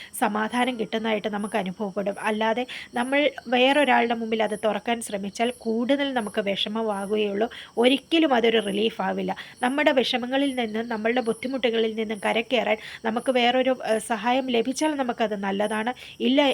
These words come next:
എത്ര വന്നു കഴിഞ്ഞാലും അതിൽ നിന്ന് കയറേണ്ടത് നമ്മൾ തന്നെയാണ്. നമ്മൾ മനസ്സ് വിചാരിച്ച് നമ്മൾ, ഏ, സ്ട്രഗിൾ ചെയ്തെങ്കിൽ മാത്രമേ നമ്മൾ ആ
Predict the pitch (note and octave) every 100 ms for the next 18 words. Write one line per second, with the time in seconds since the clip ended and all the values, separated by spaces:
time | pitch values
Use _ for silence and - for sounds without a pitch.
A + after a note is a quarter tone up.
0 | - A#3 A#3+ - E4+ F4 C4+ B3 D#4 D4+
1 | A#3+ G#3+ G3 G3 - A3 B3 B3 C4 B3+
2 | A3 A3 A#3 A#3+ C4 C4 A3 G#3+ B3 B3+
3 | A3+ G3 G3+ G3 G#3 A3 A#3+ C#4+ B3+ A3
4 | G#3+ B3+ A3+ A3 G#3+ G#3+ C4 - - -
5 | A3 A#3 C4 C#4+ C4+ A3+ A3 - A#3+ A3+
6 | C4+ C4+ A#3+ G#3+ A3+ A#3+ B3 G#3+ A3 -
7 | C#4 D4+ D#4 A3+ A3 G#3